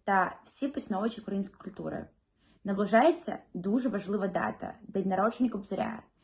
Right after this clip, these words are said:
Тараса Григоровича Шевченка. Без сумніву, можна сказати, що він найвидатніший поет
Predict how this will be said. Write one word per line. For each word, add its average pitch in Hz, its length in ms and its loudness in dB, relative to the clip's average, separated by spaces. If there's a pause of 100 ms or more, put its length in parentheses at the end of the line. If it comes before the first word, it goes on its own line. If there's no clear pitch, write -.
(340)
Тараса 202 380 4
Григоровича 196 540 -2
Шевченка. 180 680 -10 (460)
Без 220 200 -2
сумніву, 302 360 4
можна 254 260 6
сказати, 254 520 4
що 233 300 0
він 226 400 6
найвидатніший 240 540 2
поет 240 480 2